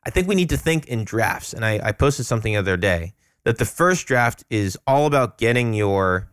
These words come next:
ideas out of your head and onto quote unquote paper. But it's the second, third, and fourth drafts that turn those ideas into actual songs. If we think of it that way, we alleviate this pressure of like, "Oh, I need to knock it out of the park right away."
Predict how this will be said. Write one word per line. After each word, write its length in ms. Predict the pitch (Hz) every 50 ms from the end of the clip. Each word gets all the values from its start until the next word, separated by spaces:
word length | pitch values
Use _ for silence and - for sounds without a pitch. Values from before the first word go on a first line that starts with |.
| _ _ _ _ _
ideas 480 | 123 117 110 104 - 131 139 131 117 113 -
out 200 | - 131 131 135
of 100 | 135 123
your 140 | 123 117 107
head 280 | 110 107 104 104 101
and 220 | - - 101 101 95
onto 480 | - 113 107 104 104 101 - - 101 92
quote 180 | - 123 104
unquote 280 | 95 87 - 101 92 -
paper. 440 | - - 110 101 - - - - - - _ _ _ _ _ _
But 100 | - 107
it's 140 | - - -
the 100 | - 110
second, 480 | - - - 151 147 135 127 110 98
third, 300 | - - 135 131 127 117
and 120 | 107 101 98
fourth 440 | - - - 156 170 180 170 - -
drafts 480 | - 110 98 95 104 101 - - -
that 200 | - - 110 -
turn 380 | - - - 156 180 185 180 160
those 180 | 135 117 110
ideas 460 | 107 104 101 90 85 113 113 107 101 104
into 180 | 98 90 104
actual 360 | - - 98 - - - 95
songs. 580 | - - 107 98 98 95 131 - _ - - - _ _
If 200 | - 127 120 -
we 80 | 117 110
think 240 | - 175 190 185
of 80 | 170 139
it 80 | 123 110
that 200 | 127 131 127 123
way, 140 | 120 117
we 220 | 107 104 110 110 107
alleviate 500 | 104 104 110 135 160 165 160 147 123 104
this 140 | - 104 -
pressure 400 | - - 127 127 123 - 113 104
of 100 | 95 101
like, 140 | 98 98 -
"Oh, 140 | 135 135 127
I 80 | 123 127
need 160 | 139 151 120
to 80 | 131
knock 380 | 120 107 107 120 127 131 123 -
it 60 | 117
out 120 | 117 113 110
of 60 | 101
the 80 | 98
park 300 | 92 - 117 113 98 -
right 140 | 101 101 98
away." 360 | 90 90 85 - - - -